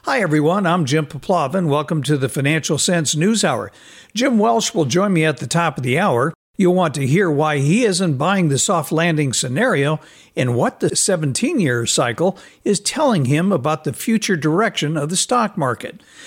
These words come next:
Following Jim, I'll have an in-depth discussion with world-renowned petroleum geologist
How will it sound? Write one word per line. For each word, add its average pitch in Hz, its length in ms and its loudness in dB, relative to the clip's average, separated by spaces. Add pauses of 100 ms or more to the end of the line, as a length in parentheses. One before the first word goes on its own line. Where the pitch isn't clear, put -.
(160)
Following 160 540 0
Jim, 180 400 2
I'll 139 200 2
have 139 240 0
an 143 100 -4
in-depth 160 460 0
discussion 196 680 -2
with 123 180 -2
world-renowned 165 840 0
petroleum 170 600 0
geologist 147 760 -2